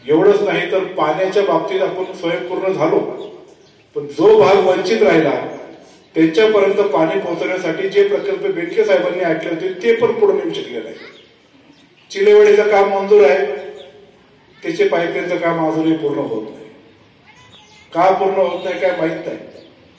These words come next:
पण निदान या परिसरामध्ये पाणी पोहोचलं पाहिजे याच्यासाठी जर काम केलं असतं तर निश्चित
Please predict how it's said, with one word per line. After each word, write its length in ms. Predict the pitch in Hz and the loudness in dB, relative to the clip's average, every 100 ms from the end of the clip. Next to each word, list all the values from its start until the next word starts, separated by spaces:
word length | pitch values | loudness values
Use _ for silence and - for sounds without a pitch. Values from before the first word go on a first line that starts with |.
| _ _ _ - | _ _ _ -12
पण 140 | 143 | -8
निदान 380 | 151 175 208 208 | -2 2 2 4
या 120 | 196 | 2
परिसरामध्ये 600 | - - 180 190 185 175 190 | 2 0 2 2 2 0 -2
पाणी 360 | - 175 202 | 0 0 0
पोहोचलं 340 | 175 165 180 170 | 0 -2 -4 -2
पाहिजे 320 | 165 165 165 | -2 0 0
याच्यासाठी 460 | 160 180 170 - 190 | 2 -2 -4 -4 -4
जर 180 | 196 | -2
काम 220 | 196 170 - | -2 -4 -6
केलं 200 | 170 151 | -4 -4
असतं 320 | - - - - - - - - - - | -4 -6 -8 -12 -18 -20 -20 -20 -20 -12
तर 100 | 139 | -10
निश्चित 360 | 139 143 - 196 | -8 -8 -4 -4